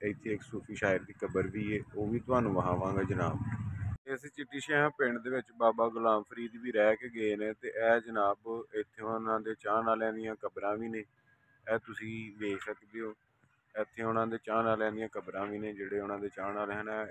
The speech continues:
ਇਸ ਸਾਈਡ 'ਤੇ ਉਹਨਾਂ ਦੀਆਂ ਕਬਰਾਂ ਨੇ, ਉਹ ਵੀ ਮੈਂ ਤੁਹਾਨੂੰ ਅੱਗੇ ਵੀਡੀਓ 'ਚ ਵਿਖਾਉਂਦਾ ਵਾਂ। ਤੇ ਇਹਨਾਂ ਕਬਰਸਤਾਨ ਦਾ ਨਾਮ ਵੀ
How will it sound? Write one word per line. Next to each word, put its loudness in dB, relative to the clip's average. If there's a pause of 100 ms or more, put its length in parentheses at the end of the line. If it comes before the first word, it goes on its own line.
(140)
ਇਸ -4
ਸਾਈਡ -2
'ਤੇ -18
ਉਹਨਾਂ -6
ਦੀਆਂ -6
ਕਬਰਾਂ -6
ਨੇ, -8 (560)
ਉਹ -2
ਵੀ 2
ਮੈਂ 4
ਤੁਹਾਨੂੰ -2
ਅੱਗੇ -6
ਵੀਡੀਓ -4
'ਚ -8
ਵਿਖਾਉਂਦਾ -8
ਵਾਂ। -16 (1040)
ਤੇ 8 (140)
ਇਹਨਾਂ 12
ਕਬਰਸਤਾਨ 8
ਦਾ 10
ਨਾਮ 12
ਵੀ 8